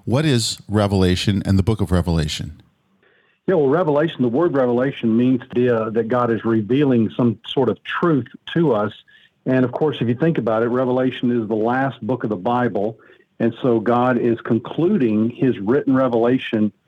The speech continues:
Speaker 2: uh, with this climactic crescendo of truth to us. And so basically Revelation is God's last word to humanity.
Speaker 1: And there's a purpose that God gave us this information, and a lot of people struggle with it. In fact, you, you talk about in the book,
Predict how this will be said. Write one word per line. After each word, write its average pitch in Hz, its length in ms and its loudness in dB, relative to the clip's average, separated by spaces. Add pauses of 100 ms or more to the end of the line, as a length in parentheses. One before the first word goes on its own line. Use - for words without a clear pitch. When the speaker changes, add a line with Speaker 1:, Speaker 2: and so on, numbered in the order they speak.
(240)
Speaker 2:
uh, 113 140 0
with 120 220 0
this 117 160 -2
climactic 117 840 0
crescendo 113 880 0 (360)
of 117 280 0
truth 156 500 -2
to 147 240 2
us. 110 180 -2
And 107 200 2
so 117 300 0 (300)
basically 131 460 0
Revelation 120 600 2
is 101 100 -2
God's 120 380 0
last 117 540 0
word 104 420 0
to 107 100 -4
humanity. 95 640 -2 (460)
Speaker 1:
And 131 100 2
there's 139 200 2
a 143 40 0
purpose 170 400 0
that 113 160 -4
God 110 220 0
gave 104 200 2
us 107 120 0
this - 180 0
information, 95 800 0
and 95 100 -2
a 98 40 4
lot 104 180 2
of 117 80 -2
people 113 260 0
struggle 107 420 0
with 90 200 0
it. 92 100 0
In 90 80 -2
fact, 98 300 -2
you, 90 320 -2
you 101 180 -6
talk 101 280 0
about 92 200 2
in 90 120 2
the 85 60 0
book, 98 300 0